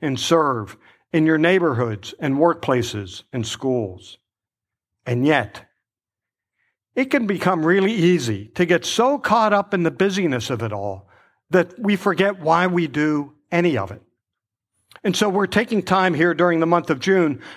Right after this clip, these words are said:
to look at these three words, live, speak, and serve.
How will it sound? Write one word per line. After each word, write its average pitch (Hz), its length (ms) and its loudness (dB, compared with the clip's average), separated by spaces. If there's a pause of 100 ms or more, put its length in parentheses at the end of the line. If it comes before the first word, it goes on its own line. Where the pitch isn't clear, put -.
(140)
to 196 120 0
look 262 280 0
at 196 140 0
these 139 320 -2
three 151 260 -2
words, 110 560 -8
live, 196 480 -2 (320)
speak, - 760 -2 (320)
and 143 160 -6
serve. 143 640 0